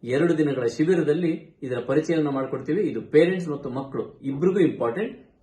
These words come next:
ಗೆಲುವಿಗೆ ಲೈಫ್ ಟೈಮ್ ನಮ್ ಜೊತೆಗೆ ಇರುವಂತಹ ಒಂದು ಟೂಲ್. ಈ ಪವರ್‌ಫುಲ್ ಟೂಲ್ ಬಗ್ಗೆ ಮಾಹಿತಿ ಬೇಕಾ?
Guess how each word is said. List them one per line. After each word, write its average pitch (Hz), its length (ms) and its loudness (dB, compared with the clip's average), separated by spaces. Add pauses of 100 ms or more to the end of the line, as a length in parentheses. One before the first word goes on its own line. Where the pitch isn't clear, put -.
(100)
ಗೆಲುವಿಗೆ 165 800 2 (140)
ಲೈಫ್ 170 480 2
ಟೈಮ್ 196 180 -2
ನಮ್ 143 180 -2
ಜೊತೆಗೆ 139 500 -4
ಇರುವಂತಹ 143 420 0
ಒಂದು 127 500 -6
ಟೂಲ್. 135 340 0 (560)
ಈ 175 220 4
ಪವರ್‌ಫುಲ್ 214 640 4
ಟೂಲ್ 170 220 6
ಬಗ್ಗೆ 139 280 2
ಮಾಹಿತಿ 143 400 0
ಬೇಕಾ? 156 480 -2